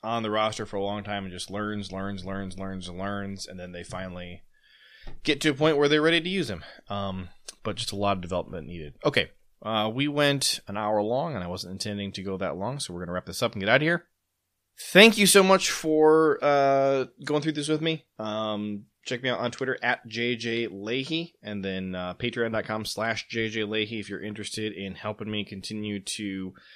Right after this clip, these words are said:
<sighs> get access to some of these cool tools I want, um, upgrade my sound system.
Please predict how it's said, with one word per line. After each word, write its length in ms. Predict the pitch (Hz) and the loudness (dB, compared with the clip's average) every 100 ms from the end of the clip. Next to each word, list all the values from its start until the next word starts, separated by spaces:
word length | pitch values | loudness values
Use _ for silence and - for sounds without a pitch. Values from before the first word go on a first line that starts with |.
| - - _ _ - | -20 -20 _ _ -12
<sighs> 300 | - - - | -6 -6 0
get 140 | 143 | 4
access 340 | 131 135 135 131 | 6 4 2 -2
to 100 | 127 | -2
some 120 | 131 | -2
of 40 | 123 | -2
these 140 | 117 | -2
cool 160 | 131 127 | -4 -4
tools 300 | 127 131 127 | -2 0 2
I 80 | |
want, 460 | 123 120 127 123 - - | 2 2 0 -2 -8 -8
um, 520 | 101 101 98 101 - _ _ _ | -8 -6 -8 -10 -12 _ _ _
upgrade 300 | - - 110 | -12 -6 -4
my 100 | 101 | -4
sound 300 | 101 120 120 | -2 -2 -2
system. 560 | - 117 120 113 113 | -4 -4 -2 -2 -2